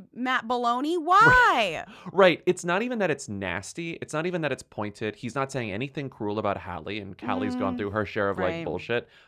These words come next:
Speaker 2: But he is, like, expressing, like, a bit of a grudge,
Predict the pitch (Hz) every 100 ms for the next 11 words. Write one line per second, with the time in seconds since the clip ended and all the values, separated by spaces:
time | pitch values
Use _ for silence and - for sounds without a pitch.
0 | - 143 151 143 147 - _ _ - 127
1 | 120 127 - - - 117 - 135 113 98
2 | - _ _ _ _ _ _ _ 135 127
3 | 123 107 104 92 - 87